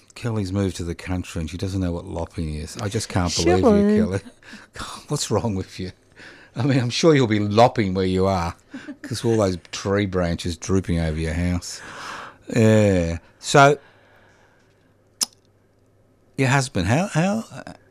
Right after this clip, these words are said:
Speaker 1: um, when did he die?
Speaker 2: Oh, he died nine years and five months ago today.
Speaker 1: Right. So you both retired when he died, did he?
Speaker 2: Yeah. Um,
Speaker 1: Mm.
Speaker 2: oh, he died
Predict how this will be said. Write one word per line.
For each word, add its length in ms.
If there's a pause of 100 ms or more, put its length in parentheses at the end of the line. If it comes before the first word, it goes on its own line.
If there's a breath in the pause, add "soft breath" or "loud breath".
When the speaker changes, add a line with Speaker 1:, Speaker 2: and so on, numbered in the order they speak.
(200)
Speaker 1:
um, 320
when 220
did 160
he 160
die? 360 (1300 loud breath)
Speaker 2:
Oh, 340
he 320
died 500
nine 580
years 360
and 180
five 500
months 400
ago 320
today. 400
Speaker 1:
Right. 380
So 120
you 140
both 320
retired 520
when 120
he 100
died, 380
did 240
he? 500
Speaker 2:
Yeah. 140
Um, 580 (160)
Speaker 1:
Mm. 480 (140)
Speaker 2:
oh, 580
he 420
died 540